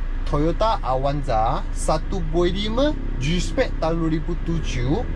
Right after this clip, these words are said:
auto model dia. Ah, siapa kalau minat yang ini kereta, boleh datang jumpa saya. I nama Andy. Alamat telefon semua dekat sini. Okey,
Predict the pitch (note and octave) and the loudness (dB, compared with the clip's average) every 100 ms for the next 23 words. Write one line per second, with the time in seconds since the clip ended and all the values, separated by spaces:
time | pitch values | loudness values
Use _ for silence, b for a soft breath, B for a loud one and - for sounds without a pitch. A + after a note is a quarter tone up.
0 | - C#3 C#3 F3 F3 E3+ E3+ C#3 C3+ C3+ | -2 0 0 2 2 2 0 -2 -2 -2
1 | B2+ G2+ - B B - - - - B2+ | -2 -2 -2 B B 0 -2 0 -2 -2
2 | - F3+ D#3+ D#3 D#3+ F3+ G#3 A3+ C#3 C#3+ | 0 0 2 0 0 0 0 0 0 0
3 | E3 D3+ C3 A2+ D3+ - B2+ C#3 D#3+ G3+ | 0 -2 0 0 0 0 0 2 2 0
4 | A3+ D#3+ - E3 D#3 C#3+ C#3+ C3+ B2 G#2 | 0 0 0 0 0 0 0 0 0 0
5 | C3 C#3 C3 D3 D3 C3 C#3+ B2+ A#2 A2+ | 0 0 0 0 0 0 -2 -2 -2 -2
6 | G2+ C#3 - - - - - B2 E3 G#3 | -2 -2 -2 -4 -4 -2 0 0 0 0
7 | - F#3 G3+ C4 C#4+ C#4+ - F#3+ A#3 B3+ | 0 -2 -2 0 0 -2 0 0 0 0
8 | F3+ D#3 A2+ - D#3 D3 A2+ A2 A2+ - | -2 0 0 -2 0 0 0 -2 -2 -2
9 | - - D3+ D#3+ | -2 0 0 2